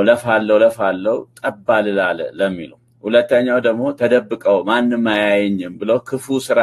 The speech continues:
ለሚያደርጉ፣ ከኋላ ሆነው ተደብቀው ክፉ ነገር ለሚያደርጉ ሰዎች፣ ተሰውረው ክፉ ነገር በሚስታቸው ላይ ሊሆን ይችላል፣ በባላቸው ላይ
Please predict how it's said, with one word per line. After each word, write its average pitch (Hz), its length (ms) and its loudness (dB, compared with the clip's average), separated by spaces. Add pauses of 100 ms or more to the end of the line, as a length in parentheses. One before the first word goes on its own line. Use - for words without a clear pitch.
ለሚያደርጉ፣ 95 680 -2 (600)
ከኋላ 113 520 2
ሆነው 101 300 -2
ተደብቀው 104 680 -2
ክፉ 131 360 -8
ነገር 110 300 0
ለሚያደርጉ 95 680 -4 (100)
ሰዎች፣ 73 360 -10
ተሰውረው 107 600 -2
ክፉ 123 320 -8
ነገር 104 300 -4 (400)
በሚስታቸው 101 600 -2
ላይ 110 140 4
ሊሆን 113 200 -2
ይችላል፣ 117 240 0
በባላቸው 104 600 0
ላይ 73 160 -8